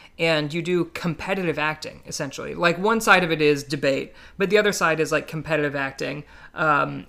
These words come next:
and one thing that I always did was duets, and so it would be two people doing a comedic or dramatic scene, and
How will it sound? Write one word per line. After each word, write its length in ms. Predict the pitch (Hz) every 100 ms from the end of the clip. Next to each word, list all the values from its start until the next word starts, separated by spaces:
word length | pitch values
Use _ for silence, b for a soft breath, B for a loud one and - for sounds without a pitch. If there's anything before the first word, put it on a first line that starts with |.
| -
and 540 | 196 170 156 151 143 156
one 180 | 185
thing 160 | 185 175
that 120 | 156
I 140 | 139 175
always 260 | 160 147
did 240 | 147 147 143
was 240 | 139 135
duets, 640 | 131 143 147 117 - - - b b
and 120 | 156
so 200 | 147 151
it 100 | 147
would 140 | 147 139
be 100 | 139
two 220 | - 180
people 340 | 170 156 160
doing 420 | 143 143 143 139 139
a 180 | 147 143
comedic 500 | - 160 151 151 151
or 140 | 147
dramatic 460 | 143 139 135 135 -
scene, 420 | 196 151 131 139 b b b b - -
and 560 | 160 147 139 135 135